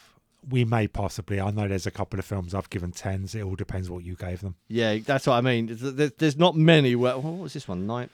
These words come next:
Speaker 2: We both gave that one a nine. Doctor Strange.
Speaker 1: Yeah.
Speaker 2: <laughs> Oh, are we Marvel f-,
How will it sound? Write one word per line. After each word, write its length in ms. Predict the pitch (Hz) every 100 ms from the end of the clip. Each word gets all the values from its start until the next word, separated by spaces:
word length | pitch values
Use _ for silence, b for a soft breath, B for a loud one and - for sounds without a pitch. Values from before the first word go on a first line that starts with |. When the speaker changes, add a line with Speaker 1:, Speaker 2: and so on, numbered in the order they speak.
| -
Speaker 2:
We 120 | 131
both 80 | 123
gave 100 | 120
that 160 | 123 104
one 80 | 95
a 60 |
nine. 300 | 90 92 110 - - _ _ _ _ _ _ _ _ _ _ _ _ _ _ _ -
Doctor 220 | 117 -
Strange. 340 | - 98 - -
Speaker 1:
Yeah. 640 | 113 92 - - - - -
Speaker 2:
<laughs> 40 | 339 - - 1077 - - B B B
Oh, 320 | 208 294 202 262
are 320 | 233 233 294
we 160 | 466 523
Marvel 300 | 494 494 453
f-, 160 | 415